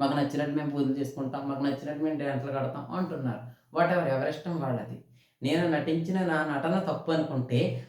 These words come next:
అసలు చేసిన ఆమెది కూడా తప్పు ఉండాలి. ఆమె నేను తప్పు పట్టట్లే. నన్ను తప్పు పట్టమంటే నీ క్రిస్టియన్స్ అయినా ఆమె నేను తప్పు పట్టినట్టే. ఆమె అలా డ్యాన్స్ కట్టకూడదు కదా. మొక్కకుండా ఉండగానే చేతులు జోడించమని బైబిల్ ఎక్కడో లేదు,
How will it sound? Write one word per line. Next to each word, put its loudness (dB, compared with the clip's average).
అసలు 4
చేసిన 2
ఆమెది 4
కూడా 0
తప్పు 0
ఉండాలి. -4
ఆమె 6
నేను 6
తప్పు 0
పట్టట్లే. -6
నన్ను 4
తప్పు 0
పట్టమంటే 0
నీ 6
క్రిస్టియన్స్ 0
అయినా 2
ఆమె 6
నేను 0
తప్పు 0
పట్టినట్టే. -2
ఆమె 6
అలా 8
డ్యాన్స్ 4
కట్టకూడదు -2
కదా. -4
మొక్కకుండా 4
ఉండగానే 2
చేతులు 2
జోడించమని 4
బైబిల్ 4
ఎక్కడో -2
లేదు, 2